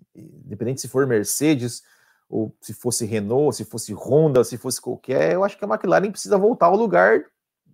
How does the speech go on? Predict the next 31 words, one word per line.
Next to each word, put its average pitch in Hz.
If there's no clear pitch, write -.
dela, 131
né, 113
que -
é 120
de 147
equipe 151
grande, 170
disputando 170
vitórias 170
e 214
títulos. -
Ah, 107
não 156
sei 170
se -
o 127
problema, 113
não, 120
não 127
acho 143
que, 120
nossa, 107
vai 95
botar 117
motor 117
Mercedes 95
e 101
vai 107
virar 107
um 110
supercarro, 120